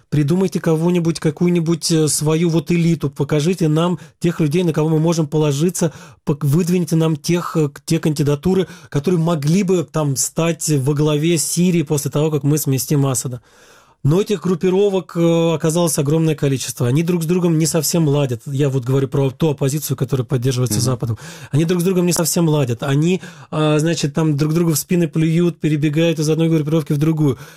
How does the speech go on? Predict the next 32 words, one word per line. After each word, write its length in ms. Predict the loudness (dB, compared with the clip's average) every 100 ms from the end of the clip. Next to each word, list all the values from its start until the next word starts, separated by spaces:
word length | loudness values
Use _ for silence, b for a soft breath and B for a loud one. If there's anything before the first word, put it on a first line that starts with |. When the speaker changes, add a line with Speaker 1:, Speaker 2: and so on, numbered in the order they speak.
| B -2
Speaker 1:
Не 100 | 0
то, 120 | -2
что 100 | -2
там 180 | -4 -2
одного 440 | 0 0 2 0
какого-то 560 | -2 -4 0 0 0 -2
человека 600 | -2 0 2 0 0 0
не 340 | -2 -2 -2
смогли 400 | 0 0 0 2
они 160 | 2 2
из 80 | 0
своей 240 | 0 0
среды 320 | 0 0 0
выдвинуть, 400 | 0 0 0 -2
который 260 | -2 -2 0
бы 160 | 0 -4 B
формально 560 | -4 0 2 0 0 -2
там 160 | 0
мог 320 | 0 2 0 -2
бы 140 | -4
прийти 280 | -2 -2 0
на 120 | 0
смену 280 | 0 0 2
Асаду. 280 | 0 -4 -8 -10 B
Они 160 | -2 0
даже 200 | 2 0
десяток 540 | 0 0 0 0 -2
таких 300 | -2 -2 -2
людей 220 | 0 0
не 80 | -2
смогли 280 | 0 0 0
выдвинуть. 300 | 0 0 -2